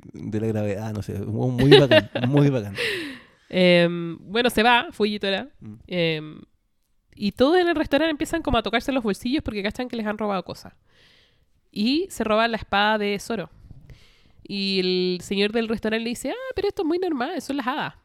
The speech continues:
Speaker 1: Claro.
Speaker 2: Y es así como que no, <laughs> no me sirve que me digas que son las hadas. Y cacha, que, cacha su, su espada caminando y
Speaker 1: Mm.
Speaker 2: sale a la siga.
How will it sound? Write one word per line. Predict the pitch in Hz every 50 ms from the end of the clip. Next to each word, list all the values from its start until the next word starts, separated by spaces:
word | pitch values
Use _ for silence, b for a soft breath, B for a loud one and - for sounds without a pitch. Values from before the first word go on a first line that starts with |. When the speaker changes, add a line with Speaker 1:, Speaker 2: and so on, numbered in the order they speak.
| _ _ _
Speaker 1:
Claro. | - 113 - - b b b b b b b b _ _ _ _ _ _ -
Speaker 2:
Y | 202 190 196 185
es | 185
así | 180 - - 175
como | 175 165 165 160
que | 156 156 160
no, | 156 - - - 160 156 160
<laughs> | 156 - - - - - - - - 185 - - _ - - - - -
no | 196 180
me | 190
sirve | 185 - 254 233 226 208
que | 208 262
me | 226 202
digas | 240 226 254 226
que | 254 233
son | - 226 214
las | 214 226
hadas. | 180 151 143 - B B B 151 160 160
Y | 202 185
cacha, | - 247 294 - - 311 302 302
que, | - 269 - - - 196 165 -
cacha | - 262 - - 370 -
su, | - 320 294 269 254 - - -
su | - 233 220 -
espada | 214 - 214 - - 226 240 262 269
caminando | 269 254 240 240 220 220 240 254 262 269 277 349 370 - -
y | - -
Speaker 1:
Mm. | 214 190
Speaker 2:
sale | 196 196 202 202
a | 196
la | 185 180
siga. | - - 202 196 190 202 233 277